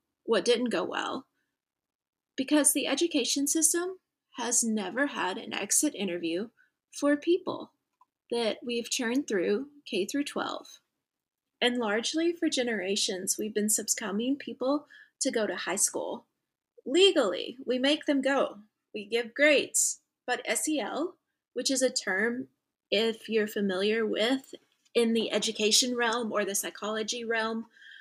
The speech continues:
then you know what that is. But if you're not, you're like, "Why is she putting a work acronym for a workplace that I am not a part of into my brain?"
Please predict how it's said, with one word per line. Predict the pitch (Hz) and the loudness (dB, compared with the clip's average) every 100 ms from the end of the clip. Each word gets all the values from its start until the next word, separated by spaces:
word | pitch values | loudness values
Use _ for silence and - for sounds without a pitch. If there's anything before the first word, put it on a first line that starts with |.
| - - - _ _ _ - | -20 -20 -20 _ _ _ 2
then | 247 240 | 4 6
you | 262 | 6
know | 269 | 8
what | 294 - | 8 6
that | - - | 2 -2
is. | - 190 - | -4 -4 0
But | 247 | 2
if | 247 | 2
you're | 262 | 0
not, | 254 262 214 | 0 2 0
you're | 202 | -2
like, | 202 196 | -6 -4
"Why | 220 220 226 240 | -2 0 0 0
is | 226 | 0
she | - 220 | -2 -4
putting | - 226 226 214 | -6 -2 -2 -2
a | 208 | -2
work | 202 208 | 0 -2
acronym | - 202 214 214 202 202 202 - _ - | 0 -2 0 -2 -2 -2 -6 -10 _ -8
for | 196 185 180 | -2 0 0
a | 190 | 0
workplace | 180 180 - 180 170 | -2 -4 -2 2 2
that | - 180 | 2 0
I | 185 | -2
am | 180 | -2
not | 185 170 165 | -4 -6 -8
a | |
part | - 247 254 | -4 0 2
of | 240 240 214 | 2 0 -2
into | - 196 208 | -4 -4 -2
my | 190 - | -4 -6
brain?" | 180 226 233 233 233 226 | -4 -2 0 0 0 -2